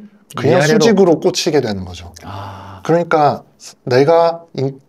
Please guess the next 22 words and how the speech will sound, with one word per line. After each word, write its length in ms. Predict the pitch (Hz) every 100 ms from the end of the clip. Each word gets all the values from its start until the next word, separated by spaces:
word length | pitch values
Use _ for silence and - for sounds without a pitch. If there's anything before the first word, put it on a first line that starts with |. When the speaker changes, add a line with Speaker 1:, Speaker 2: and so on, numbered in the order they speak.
| _ _
Speaker 1:
그 240 | - 120 113
스마트폰으로 920 | - 190 196 196 - 156 151 143 135
인턴-, 480 | 113 123 147 139 143
그 180 | - 110
인터넷 340 | 110 147 143
기사를 360 | 135 117 131 131
봤을 300 | 131 104 -
때도 480 | 113 104 110 131 95 - _ _ _
분명히 360 | 170 202 214 190
나는 720 | 123 135 156 156 147 127 - _ 156
Speaker 2:
읽었는데. 600 | 156 127 98 92 95 190
Speaker 1:
읽었다고 420 | 208 214 185 165
생각을 380 | 160 156 151 135
했는데 500 | 180 139 113 107 92 _ -
Speaker 2:
남는 280 | 110 113
게 60 | 101
없지. 220 | - - - _ _ _ _
Speaker 1:
글에 260 | - 175 196
남는 340 | 123 117 156
게 60 | 135
없는 260 | 92 92 87
거죠. 240 | 82 -